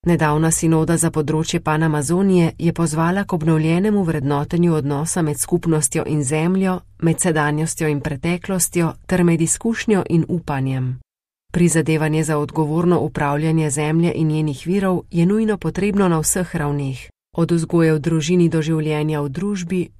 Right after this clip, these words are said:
vse do odločitev v politiki in ekonomiji. Skupno dobro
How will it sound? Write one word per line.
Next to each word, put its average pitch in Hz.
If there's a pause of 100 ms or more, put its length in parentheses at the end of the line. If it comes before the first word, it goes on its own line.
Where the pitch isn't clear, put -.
vse 233
do 202
odločitev 180
v 180
politiki 190
in 170
ekonomiji. 156 (500)
Skupno 170
dobro 151